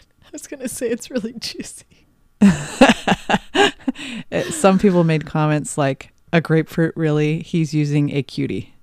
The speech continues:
Speaker 2: <laughs> I think, I'm like, "That's kinda mean."
Speaker 1: That is mean. Um, <laughs>
Speaker 2: But a grapefruit, really? I mean, if you saw the
Speaker 1: I
Speaker 2: video
Speaker 1: don't
Speaker 2: that I
Speaker 1: know.
Speaker 2: saw.
Speaker 1: Oh, m-, I don't wanna.
Speaker 2: No.
Speaker 1: Nope, nope. I'm never searching that.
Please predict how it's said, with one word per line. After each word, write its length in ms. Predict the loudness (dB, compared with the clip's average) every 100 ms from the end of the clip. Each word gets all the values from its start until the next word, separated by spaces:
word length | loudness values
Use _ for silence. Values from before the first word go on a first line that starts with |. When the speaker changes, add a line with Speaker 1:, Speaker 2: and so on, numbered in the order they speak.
| _
Speaker 2:
<laughs> 200 | _ 4
I 1040 | 6 6 0 -12 -20 -20 -20 -20 -6 0 0
think, 400 | 2 0 0 0
I'm 140 | 0 2
like, 220 | 2 0
"That's 220 | -4 -4
kinda 260 | -6 -4 -4
mean." 500 | -2 -4 -4 -6 -6
Speaker 1:
That 220 | -6 -6
is 160 | -6 -8
mean. 340 | -12 -12 -14 -16 -20 -20 -20 -20 -20 -4
Um, 560 | 0 0 0 -2 -6 -14 _ -20 _ -6
<laughs> 100 | -6 -6 -12 -18 -20 -20 2
Speaker 2:
But 120 | 8 8
a 40 |
grapefruit, 520 | 8 4 4 2 2
really? 360 | 2 4 2 0 _ _ _
I 80 | 4
mean, 140 | 6 6
if 140 | 4
you 80 | 2
saw 240 | 6 6
the 80 | 6
Speaker 1:
I 40 | 4
Speaker 2:
video 100 | 6 6
Speaker 1:
don't 100 | 6
Speaker 2:
that 20 |
I 100 | 4
Speaker 1:
know. 100 | 2
Speaker 2:
saw. 220 | 2 0 -2 -10 _ _ _ _ _ _ -4
Speaker 1:
Oh, 200 | 0 0 -2
m-, 60 | -12 -10
I 180 | -8 -6
don't 400 | -4 -2 -4 -6
wanna. 540 | -6 -6 -4 -6 -8 -12 -2
Speaker 2:
No. 220 | 2 4
Speaker 1:
Nope, 200 | 4 0 _ -10
nope. 300 | -6 -6 -10 _ _ 0
I'm 280 | 2 2 4
never 320 | 2 2 0
searching 420 | 0 -4 -4 -4
that. 240 | -4 -4